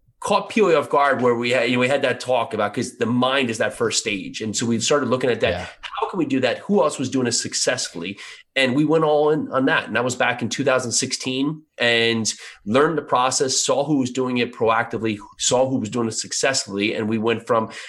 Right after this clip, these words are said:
Speaker 1: buying those threes and fours, going from a three unit up to our first purchase back in two thousand seventeen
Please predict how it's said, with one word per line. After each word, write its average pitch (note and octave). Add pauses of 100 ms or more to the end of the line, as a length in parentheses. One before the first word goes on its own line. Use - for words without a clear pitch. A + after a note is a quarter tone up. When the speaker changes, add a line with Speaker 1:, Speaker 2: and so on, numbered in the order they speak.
(140)
Speaker 1:
buying A#2
those A2+
threes A#2+
and G2+
fours, A2
going G#2+
from G#2+
a G2
three A#2+
unit G#2+
up -
to -
our F#2+
first -
purchase G#2+
back G#2+
in G2+
two G#2
thousand G2+
seventeen A2